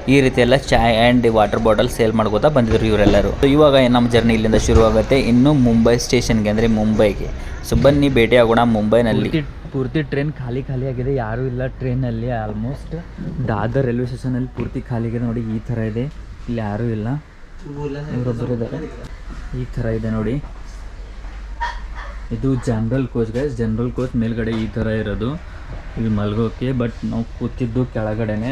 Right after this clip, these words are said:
ತುಂಬ ಪ್ರಾಬ್ಲಮ್ ಆಯಿತು. But ಓಕೆ, ನಾವು ಕಂಪ್ಲೀಟ್ ಮಾಡೋಣ. ನಮ್ಮ ಟಾರ್ಗೆಟ್ ಏನಪ್ಪ ಅಂದರೆ ಜನರಲ್ ಕೋಚ್ನಲ್ಲಿ ಟ್ರಾವೆಲ್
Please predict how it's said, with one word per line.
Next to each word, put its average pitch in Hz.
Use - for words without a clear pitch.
ತುಂಬ 113
ಪ್ರಾಬ್ಲಮ್ 113
ಆಯಿತು. 117
But 113
ಓಕೆ, 127
ನಾವು 123
ಕಂಪ್ಲೀಟ್ 120
ಮಾಡೋಣ. 120
ನಮ್ಮ 120
ಟಾರ್ಗೆಟ್ 117
ಏನಪ್ಪ 123
ಅಂದರೆ 107
ಜನರಲ್ 143
ಕೋಚ್ನಲ್ಲಿ 135
ಟ್ರಾವೆಲ್ 123